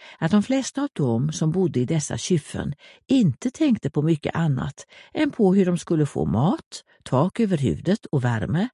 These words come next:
och det var bristen på de sakerna som fördärvade deras liv och inte det faktum att de varken kunde läsa eller skriva. Hon visste att om hon gav upp sitt djärva experiment imorgon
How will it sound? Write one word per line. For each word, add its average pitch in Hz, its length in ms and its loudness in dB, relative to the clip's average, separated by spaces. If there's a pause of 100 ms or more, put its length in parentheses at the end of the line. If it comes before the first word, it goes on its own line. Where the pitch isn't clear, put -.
(540)
och 214 100 6
det 269 120 4
var 220 180 2
bristen 240 600 -2
på 277 100 -4
de 123 240 0
sakerna 107 640 -4
som 175 180 -2
fördärvade 220 800 -2
deras 131 360 -2
liv - 240 -8 (420)
och 156 180 0
inte 233 320 2
det 190 180 2
faktum 175 680 -4 (360)
att - 160 -6
de 131 140 2
varken 170 580 0
kunde 165 320 0
läsa 127 680 -4
eller 135 380 -4
skriva. 147 600 -2 (1600)
Hon 277 260 4
visste - 480 0 (140)
att 156 240 2
om 294 300 6
hon 208 380 4
gav 151 340 4
upp 143 260 2
sitt - 300 -4
djärva 123 500 0
experiment 135 800 -2
imorgon 131 560 2